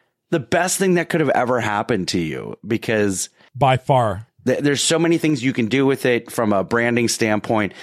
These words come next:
Speaker 1: I love the logo. I love, love, love the logo.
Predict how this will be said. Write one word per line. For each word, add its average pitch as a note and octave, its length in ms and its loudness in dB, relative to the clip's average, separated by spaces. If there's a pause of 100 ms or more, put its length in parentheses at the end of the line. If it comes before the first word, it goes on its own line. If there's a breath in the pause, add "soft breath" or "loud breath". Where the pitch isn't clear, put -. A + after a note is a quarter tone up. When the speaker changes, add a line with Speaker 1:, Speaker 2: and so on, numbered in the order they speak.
(220 loud breath)
Speaker 1:
I B2+ 100 2
love C3+ 500 2
the A2 120 2
logo. F#2 800 0
I A2+ 80 2
love, A#2 600 2
love, G2+ 360 2
love F2 260 0
the F2+ 140 0
logo. D2+ 480 -2